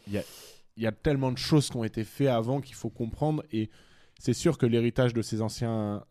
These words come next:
artistes se retrouve dans ce qu'on a aujourd'hui. Euh,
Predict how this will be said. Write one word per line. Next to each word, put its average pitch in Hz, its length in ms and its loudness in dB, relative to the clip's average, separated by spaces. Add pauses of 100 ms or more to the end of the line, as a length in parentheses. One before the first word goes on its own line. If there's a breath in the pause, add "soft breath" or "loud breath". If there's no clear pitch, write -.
(120)
artistes - 340 -4
se 120 60 0
retrouve 120 420 -8
dans 104 120 -4
ce - 100 -8
qu'on 110 180 -4
a 104 80 0
aujourd'hui. 101 480 0 (840 loud breath)
Euh, 107 800 2